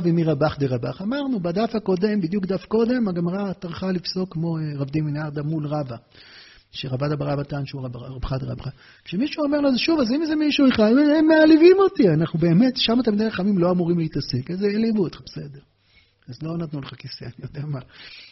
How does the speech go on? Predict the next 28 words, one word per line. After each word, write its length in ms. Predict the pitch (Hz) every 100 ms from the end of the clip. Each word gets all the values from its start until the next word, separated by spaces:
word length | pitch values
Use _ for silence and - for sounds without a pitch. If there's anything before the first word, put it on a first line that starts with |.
| _ -
<laughs> 200 | 160 - 190 190 190
זה, 180 | 214 220
זה 140 | 214 233 233
כאפרה 360 | 240 262 277
ב-, 400 | 262 262 226 214
זה 80 | 185
שט-, 260 | - - 165 160
זה 120 | 165 -
כבוד, 400 | 160 156 226 185
הכבוד 400 | 165 151 170 202
האנושי 300 | 208 190 190
הוא 100 | 196
שטויות. 640 | - - 180 233 147 - - _ _ _ _
הוא 100 | -
באמת 200 | 127 175
שטויות. 520 | 190 - 214 139 - - _ _ _ _
אבל 100 | -
פה 140 | - 165
לא 100 | 180
מדובר 220 | 185 190
על 80 | 190
כבוד 200 | 185 190
אנושי, 280 | 190 185 208
פה 100 | 147
מדובר 180 | 156
על 60 | 165
כבוד 220 | 170 170
אלוקי. 320 | 170 175 -